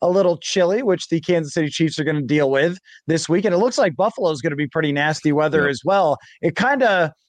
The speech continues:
Speaker 1: kinda hits me in the feels a little bit when Buffalo and Kansas City are playing in the playoffs in horrible weather.
Speaker 2: Yeah, for sure. You know, it's one of those, I'm looking at that Kansas City game going, "This has got twenty fifteen vibes."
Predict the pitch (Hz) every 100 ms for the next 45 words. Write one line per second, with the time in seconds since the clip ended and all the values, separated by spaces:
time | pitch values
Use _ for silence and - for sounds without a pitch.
0 | - 233 233 226 240 240 240 196 - 208
1 | 226 208 180 170 165 165 160 165 151 185
2 | 190 196 180 160 180 185 160 - 185 175
3 | 139 - 160 170 156 143 - 170 170 135
4 | 123 135 127 156 151 127 127 143 120 -
5 | _ _ _ _ - - - 117 123 113
6 | 87 - 104 - 110 110 98 98 101 101
7 | 104 - 123 123 117 107 113 127 131 127
8 | 110 101 - 107 98 - 107 101 101 95
9 | 92 90 87 - _ _ 127 131 110 -
10 | 113 101 101 95 - 104 95 90 90 85
11 | 80 -